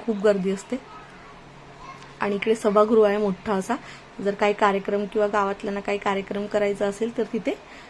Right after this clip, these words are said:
कार्यक्रम वगैरे करू शकतो. तर आता आम्ही पाय वगैरे पडून निघालोय आम्ही आमच्या घरी. आणि थोडंसं सामान वगैरे घेतोय, तर ते घेऊन आम्ही निघ-, निघतोय. आणि आता अर्धा पाऊण तासाच्या प्रवासानंतर आम्ही, आता आम्ही आलो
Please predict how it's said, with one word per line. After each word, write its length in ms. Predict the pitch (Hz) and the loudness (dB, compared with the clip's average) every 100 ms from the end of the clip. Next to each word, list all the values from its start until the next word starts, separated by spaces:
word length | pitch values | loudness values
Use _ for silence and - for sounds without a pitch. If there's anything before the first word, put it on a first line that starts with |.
| - | -8
कार्यक्रम 420 | - 196 190 196 202 | -2 -2 -2 -4 -2
वगैरे 260 | 196 202 | -2 -2
करू 240 | 233 240 220 | 0 0 0
शकतो. 420 | 214 - - 254 - - - - - - - | -2 -10 -8 -8 -10 -20 -20 -20 -20 -16 -8
तर 100 | 202 | -6
आता 220 | 196 202 | -2 -2
आम्ही 300 | 202 208 208 | -2 -2 -4
पाय 240 | 208 190 | -2 0
वगैरे 240 | 196 202 202 | 0 0 -2
पडून 320 | 202 202 214 | 0 -2 0
निघालोय 340 | 202 196 196 | -2 -2 -2
आम्ही 220 | 196 190 | -2 -2
आमच्या 260 | 190 190 208 | -2 -2 -2
घरी. 340 | 202 226 196 | 0 -2 -2
आणि 180 | 226 202 208 | -2 -4 0
थोडंसं 260 | 196 202 | -2 0
सामान 360 | 208 196 190 190 | -2 0 0 -2
वगैरे 280 | 196 190 202 | -4 -2 0
घेतोय, 340 | 214 185 208 233 | 0 -2 -4 -4
तर 40 | 190 - | -6 -4
ते 80 | 196 | -2
घेऊन 280 | 208 202 | -2 -2
आम्ही 200 | 202 196 | -2 -2
निघ-, 320 | 220 190 - 196 | -2 -4 -6 -6
निघतोय. 360 | 190 - 214 | -6 -2 0
आणि 180 | 196 190 | 2 0
आता 200 | 190 208 208 | 2 2 2
अर्धा 640 | 196 190 185 214 220 226 - - | 0 0 0 2 2 0 -4 0
पाऊण 200 | 190 185 | 2 2
तासाच्या 380 | 196 208 190 208 | -2 -2 -4 -4
प्रवासानंतर 800 | 226 185 190 208 214 202 190 202 | -4 -2 -2 -2 -4 -4 -4 -2
आम्ही, 240 | 190 190 | -2 -2
आता 200 | 190 180 | -4 -4
आम्ही 220 | 190 190 190 | -4 -2 -2
आलो 200 | 190 | -2